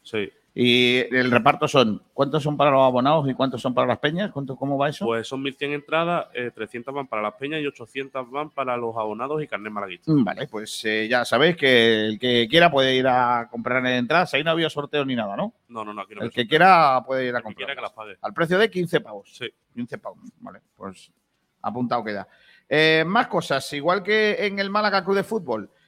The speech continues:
Speaker 2: el, eh, se ha hablado del sorteo de Copa, también se ha hecho en, eh, Antequera, el que le tocó el Huesca. A priori, un equipo con más nombre que el Eldense, aunque un equipo en peor momento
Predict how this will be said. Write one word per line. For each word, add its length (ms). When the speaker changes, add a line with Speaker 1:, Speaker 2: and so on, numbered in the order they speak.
Speaker 2:
el, 560
eh, 1160
se 180
ha 100
hablado 280
del 160
sorteo 300
de 100
Copa, 240
también 300
se 120
ha 80
hecho 460
en, 380
eh, 400
Antequera, 540
el 100
que 100
le 300
tocó 500
el 320
Huesca. 600
A 120
priori, 460
un 160
equipo 260
con 220
más 300
nombre 420
que 180
el 80
Eldense, 600
aunque 240
un 100
equipo 360
en 240
peor 400
momento 540